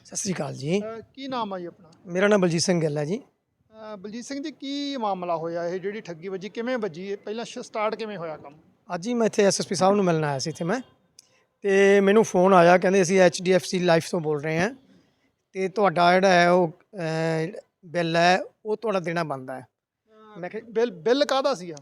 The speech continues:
Speaker 1: ਐਚ ਡੀ ਐਫ ਸੀ ਲਾਈਫ। ਉਹ ਕਹਿੰਦੇ ਵੀ, "ਤੁਸੀਂ ਇੰਸ਼ੋਰੈਂਸ ਕਰਾਈ ਵੀ ਹੈ, ਤੁਸੀਂ ਹੈਲਥ ਇੰਸ਼ੋਰੈਂਸ ਕਰਾਈ ਹੈ।" ਮੈਂ ਕਿਹਾ, "ਜੀ, ਮੈਂ ਹੈਲਥ ਇੰਸ਼ੋਰੈਂਸ ਕਰਾਈ ਨਹੀਂ, ਮੈਂ, ਮੇਰੇ ਕੋਈ ਪਾਲਿਸੀ ਨਹੀਂ ਚੱਲਦੀ ਗੀ।"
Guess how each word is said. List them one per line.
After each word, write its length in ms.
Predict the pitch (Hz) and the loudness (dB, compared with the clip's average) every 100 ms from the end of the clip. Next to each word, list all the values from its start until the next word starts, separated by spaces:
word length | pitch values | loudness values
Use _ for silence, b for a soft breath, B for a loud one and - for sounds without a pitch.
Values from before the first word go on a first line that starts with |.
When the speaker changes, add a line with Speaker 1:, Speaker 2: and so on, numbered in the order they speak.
| _ _ | _ _
Speaker 1:
ਐਚ 160 | - - | -16 -4
ਡੀ 80 | 214 | 0
ਐਫ 120 | 214 | 2
ਸੀ 100 | 220 | 4
ਲਾਈਫ। 320 | 202 185 185 | 6 6 8
ਉਹ 200 | 220 208 | 8 8
ਕਹਿੰਦੇ 180 | 202 208 | 6 2
ਵੀ, 80 | 214 | 2
"ਤੁਸੀਂ 360 | 208 202 208 | 2 6 6
ਇੰਸ਼ੋਰੈਂਸ 360 | 196 - 202 208 | 6 4 2 2
ਕਰਾਈ 240 | 220 185 | 0 0
ਵੀ 140 | 160 165 | 0 -2
ਹੈ, 60 | |
ਤੁਸੀਂ 340 | 160 147 208 262 - _ _ _ _ | -4 -2 -2 -2 -10 _ _ _ _
ਹੈਲਥ 180 | 185 190 | -4 0
ਇੰਸ਼ੋਰੈਂਸ 320 | 208 202 220 | 0 2 0
ਕਰਾਈ 300 | - 160 151 | 0 -4 -4
ਹੈ।" 60 | 160 | -4
ਮੈਂ 160 | 165 170 | -4 -2
ਕਿਹਾ, 120 | 208 | 0
"ਜੀ, 60 | |
ਮੈਂ 220 | 214 190 190 | 2 4 4
ਹੈਲਥ 180 | 175 | 2
ਇੰਸ਼ੋਰੈਂਸ 300 | 185 175 196 | -2 -2 -4
ਕਰਾਈ 260 | - 196 214 | 0 2 4
ਨਹੀਂ, 100 | 214 | 4
ਮੈਂ, 180 | 196 185 - _ _ _ _ | 2 0 -4 _ _ _ _
ਮੇਰੇ 160 | 190 | -2
ਕੋਈ 160 | 196 214 | 0 0
ਪਾਲਿਸੀ 360 | 202 190 180 180 | 2 2 2 -2
ਨਹੀਂ 100 | 165 | 0
ਚੱਲਦੀ 320 | 165 151 156 | 0 0 -2
ਗੀ।" 180 | 233 | -2